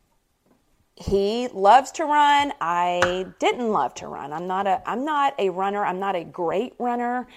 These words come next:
I've never been a great runner. I love exercising, but I have kind of a, a short body, kind of like that muscular body, <laughs> that more CrossFit type body, that, um,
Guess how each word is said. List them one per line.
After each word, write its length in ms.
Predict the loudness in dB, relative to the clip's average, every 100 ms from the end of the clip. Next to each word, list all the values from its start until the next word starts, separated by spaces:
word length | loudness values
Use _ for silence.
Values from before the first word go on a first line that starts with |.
| -20 -12 -6
I've 140 | -4
never 340 | 4 6 8
been 180 | 6 4
a 60 | 2
great 320 | 2 0 0
runner. 320 | -2 0 -2 0
I 240 | 0 0
love 540 | -4 0 6 8 8 6
exercising, 1080 | 2 0 -6 -6 -2 0 0 0 -2 -4 -6 -16 -20 -20 4
but 380 | 8 10 10 6
I 100 | 2
have 340 | 2 2 2
kind 220 | -4 -4
of 160 | -2 2
a, 240 | 2 2 0
a 100 | -2
short 640 | -2 0 6 6 6 6
body, 500 | 10 12 10 8 4
kind 220 | -4 -6
of 40 | 0
like 200 | 0 0
that 120 | -2
muscular 520 | 0 0 0 -2 0
body, 360 | 4 4 4 2
<laughs> 20 |
that 280 | 2 2 4
more 200 | 2 2
CrossFit 640 | 2 2 2 0 -4 -4
type 340 | -2 0 0 0
body, 320 | 0 0 -4 -10 -20 -20 2
that, 340 | 4 6 2
um, 360 | -2 -2 -4